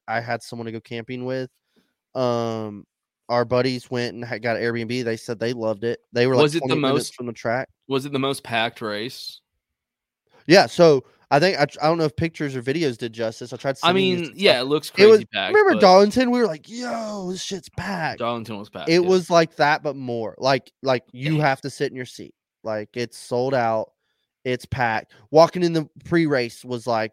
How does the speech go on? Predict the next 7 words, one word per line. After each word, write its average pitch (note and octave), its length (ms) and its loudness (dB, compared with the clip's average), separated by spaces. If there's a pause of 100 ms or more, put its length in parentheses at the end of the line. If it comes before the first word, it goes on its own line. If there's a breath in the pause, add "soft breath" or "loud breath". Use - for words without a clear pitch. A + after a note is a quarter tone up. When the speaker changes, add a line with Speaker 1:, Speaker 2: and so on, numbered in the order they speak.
Speaker 1:
"Dude, B2 240 -6
this A#2+ 140 -12
place - 280 -10
is - 60 -20 (180)
fucking A#2+ 380 -10
packed." G2 380 -14 (760)
And, G3 380 0